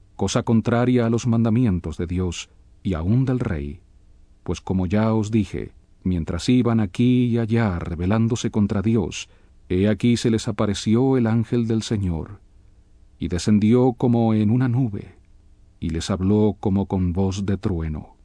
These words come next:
que hizo temblar el suelo sobre el cual estaban. Y tan grande fue su asombro que cayeron por tierra,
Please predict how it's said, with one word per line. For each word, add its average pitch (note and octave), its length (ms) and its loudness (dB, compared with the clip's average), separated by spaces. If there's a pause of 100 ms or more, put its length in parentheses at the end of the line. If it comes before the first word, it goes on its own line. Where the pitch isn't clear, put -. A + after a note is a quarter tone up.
(200)
que G2+ 120 0
hizo C#3 280 0
temblar A2+ 540 2
el D#2+ 160 -4
suelo F#2 360 0
sobre F#2 280 -4
el F2 100 -4
cual F2 220 -2
estaban. D#2 580 -8 (840)
Y E2+ 120 -8
tan A2+ 260 2
grande A2+ 380 2
fue G#2 240 0
su A2 120 -2
asombro F2 540 -2
que F#2 140 -4
cayeron F#2 420 -2
por F#2+ 160 -4
tierra, E2 540 -8